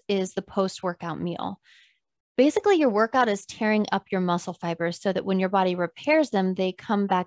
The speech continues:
bigger and stronger. Here's how I like to explain it to a beginner. Imagine your muscles are like your skin. If you cut your skin, it repairs itself.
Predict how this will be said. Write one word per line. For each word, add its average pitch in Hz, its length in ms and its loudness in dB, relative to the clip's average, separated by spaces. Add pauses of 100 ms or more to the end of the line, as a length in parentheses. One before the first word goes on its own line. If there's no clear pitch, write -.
bigger 196 260 0
and 190 200 -2
stronger. 170 640 -4 (480)
Here's 277 260 2
how 254 140 4
I 226 100 8
like 202 200 2
to - 120 -4
explain 190 380 -2
it - 120 -6
to 190 160 -4
a 175 40 -6
beginner. 165 520 -6 (440)
Imagine 220 600 4
your 294 80 4
muscles 240 580 2 (100)
are 202 240 2
like 190 320 -2
your 190 100 -4
skin. 185 520 -4
If - 140 -6
you 208 80 -6
cut - 200 -2
your 277 100 0
skin, 208 300 -2
it 180 100 -2
repairs 247 440 2
itself. - 640 -6